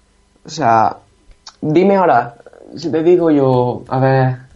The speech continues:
Eh, vamos a crear... Si te digo yo a ti, "Venga, Alex, ¿qué prefieres? ¿Estudiar un...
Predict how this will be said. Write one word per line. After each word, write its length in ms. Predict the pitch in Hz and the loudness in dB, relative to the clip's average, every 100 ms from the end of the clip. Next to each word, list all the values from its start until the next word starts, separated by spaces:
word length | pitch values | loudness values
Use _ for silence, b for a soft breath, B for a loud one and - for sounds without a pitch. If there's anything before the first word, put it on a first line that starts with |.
| _ _ | _ _
Eh, 760 | 113 113 110 110 110 120 160 - _ _ _ _ _ _ b b b b b b b b | -6 -4 -4 -2 -2 -4 -6 -10 _ _ _ _ _ _ b b b b b b b b
vamos 480 | 117 151 190 190 175 | -2 2 2 2 0
a 40 | 170 | -2
crear... 500 | 147 131 113 - - _ _ - _ _ _ _ _ | 0 2 0 -2 -12 _ _ -20 _ _ _ _ _
Si 80 | 160 | -2
te 100 | 156 | 2
digo 160 | 165 | 2
yo 120 | 170 | 2
a 80 | 135 | 2
ti, 240 | 127 117 127 _ _ _ _ _ _ _ - | -2 -14 -20 _ _ _ _ _ _ _ -6
"Venga, 420 | 156 175 147 156 | -2 0 2 2
Alex, 280 | 147 117 117 _ - 135 - | 0 -2 -6 _ -16 -14 -8
¿qué 140 | - 190 | -4 0
prefieres? 600 | 196 185 147 131 120 - - | 0 0 0 0 -2 -6 -8
¿Estudiar 720 | 139 - 151 160 196 214 202 - | -8 -4 -2 0 2 2 0 -4
un... 1080 | 170 170 170 165 160 156 151 147 143 139 135 | 0 2 2 0 0 0 2 4 4 2 -6